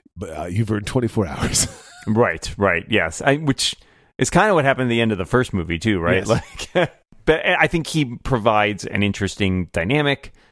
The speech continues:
Speaker 2: I think he adds a little something in there in terms of just, it, it kind of ratchets everything up a little bit where he's a good character that you kind of are rooting for, but he's also kind of a hard ass. So, you know, you don't have to like him, but he's,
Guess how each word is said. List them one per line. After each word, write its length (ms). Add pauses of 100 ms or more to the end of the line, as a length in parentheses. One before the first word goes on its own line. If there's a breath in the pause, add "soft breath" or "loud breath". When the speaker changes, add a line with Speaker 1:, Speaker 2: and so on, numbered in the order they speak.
(160)
Speaker 2:
I 80
think 260
he 480
adds 300
a 40
little 460
something 480
in 140
there 480 (160)
in 120
terms 300
of 80
just, 460 (420)
it, 500
it 140
kind 240
of 320
ratchets 500
everything 380
up 140
a 20
little 220
bit 260
where 160
he's 260
a 60
good 320
character 420
that 160
you 100
kind 300
of 80
are 80
rooting 280
for, 200
but 120
he's 120
also 220
kind 180
of 60
a 60
hard 220
ass. 300
So, 440 (320 soft breath)
you 100
know, 60
you 100
don't 80
have 100
to 80
like 240
him, 220
but 160
he's, 500